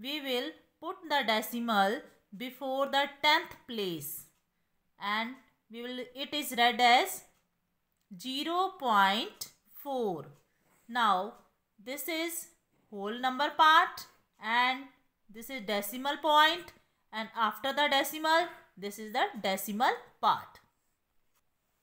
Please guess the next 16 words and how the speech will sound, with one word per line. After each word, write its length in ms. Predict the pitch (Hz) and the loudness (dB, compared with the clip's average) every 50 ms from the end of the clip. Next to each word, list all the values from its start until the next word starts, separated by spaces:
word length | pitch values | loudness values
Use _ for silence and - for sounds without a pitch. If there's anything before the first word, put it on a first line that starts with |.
| _ _ _ _ _ _ _ _ _ _ _ | _ _ _ _ _ _ _ _ _ _ _
Question 320 | - 247 247 - 285 277 | -14 -12 -12 -10 -10 -8
number 280 | 277 277 269 262 269 277 277 | -8 -6 -6 -6 -6 -8 -8
two, 380 | - 277 247 208 180 185 214 - _ _ _ _ _ _ - 202 196 | -8 -8 -6 -6 -6 -8 -10 -12 _ _ _ _ _ _ -16 -10 -4
write 400 | 220 226 226 240 269 311 311 285 | -2 0 2 2 0 -2 -4 -4
the 160 | 277 302 311 | -4 -4 -4
shaded 720 | 311 311 - 277 247 240 220 208 254 254 254 254 262 269 269 - _ _ _ _ _ _ _ _ _ | -4 -6 -6 -2 -2 -2 -2 -2 -2 -2 -2 -2 -2 -4 -8 -12 _ _ _ _ _ _ _ _ _
parts 680 | 240 220 214 208 208 214 226 247 - - - - - - - _ - | -2 0 2 4 4 2 2 0 -4 -6 -8 -8 -8 -10 -14 _ -10
as 500 | 208 202 196 190 185 180 196 - - - _ _ _ 214 190 | -6 -4 -2 -2 -2 -4 -6 -8 -14 -18 _ _ _ -14 -8
decimals. 840 | 190 214 214 214 - - 208 185 175 139 107 113 139 - - - - _ _ _ _ _ _ _ _ _ _ _ _ _ _ _ _ _ _ _ _ _ _ _ _ _ | -4 -4 -4 -4 -6 -6 -8 -8 -8 -8 -10 -12 -12 -12 -12 -14 -16 _ _ _ _ _ _ _ _ _ _ _ _ _ _ _ _ _ _ _ _ _ _ _ _ _
This 260 | 190 185 214 220 - | -14 -12 -10 -10 -8
is 160 | 254 247 226 220 | -10 -10 -10 -6
the 220 | 220 240 233 254 311 - - _ _ _ _ _ _ _ _ _ _ _ _ | -4 -4 -4 -4 -6 -10 -16 _ _ _ _ _ _ _ _ _ _ _ _
whole 380 | 247 214 208 196 185 202 262 - - _ _ _ _ _ _ _ _ | -10 -8 -6 -6 -6 -8 -8 -12 -16 _ _ _ _ _ _ _ _
numbers 760 | - 220 226 226 233 226 247 262 277 330 415 - - - - - _ _ _ _ _ _ _ _ _ _ | -10 -8 -6 -6 -6 -6 -6 -4 -4 -4 -4 -6 -8 -8 -8 -12 _ _ _ _ _ _ _ _ _ _
and 360 | 196 208 208 208 214 226 269 330 - _ _ _ _ _ _ _ _ _ _ _ _ _ _ _ _ _ _ _ | -12 -8 -6 -4 -4 -6 -6 -10 -16 _ _ _ _ _ _ _ _ _ _ _ _ _ _ _ _ _ _ _
this, 600 | 208 180 226 254 294 294 - - - - - | -10 -8 -6 -6 -4 -4 -4 -6 -6 -8 -12